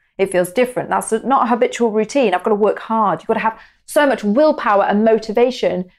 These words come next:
to actually do some of those things until they're habitual. They feel na-, natural and comfortable.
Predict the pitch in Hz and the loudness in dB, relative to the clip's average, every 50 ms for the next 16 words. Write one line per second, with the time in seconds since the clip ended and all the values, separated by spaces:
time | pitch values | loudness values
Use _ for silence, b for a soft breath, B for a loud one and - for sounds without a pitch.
0 | b b - - - - 208 - - - - 226 214 180 180 - 262 294 302 302 | b b -2 -2 0 0 0 -2 -2 -4 -2 -2 0 0 0 2 2 2 2 2
1 | - 233 208 202 190 180 180 180 180 185 170 165 165 - - 208 208 202 - - | 0 0 2 2 4 2 2 2 0 -2 -2 -2 -4 -6 -4 -4 -2 -2 -4 -4
2 | - 247 226 208 208 208 190 190 202 196 185 214 - - - - - - - - | -2 0 0 2 2 2 0 0 0 0 2 2 0 0 -2 -6 -4 -2 -4 -4
3 | - - _ 185 175 180 - 202 185 185 180 180 190 202 196 - - - _ _ | -4 -4 _ -2 -2 0 0 2 2 2 2 0 0 0 0 -2 -4 -10 _ _
4 | _ _ _ - 202 220 208 - - - - 202 180 165 160 156 160 170 - - | _ _ _ -4 -2 0 0 -2 -4 -6 -2 0 2 2 2 0 -2 -4 -4 -2
5 | 220 214 208 202 - - 180 - - - - - | -2 -2 -2 -4 -6 -8 -6 -6 -4 -6 -6 -10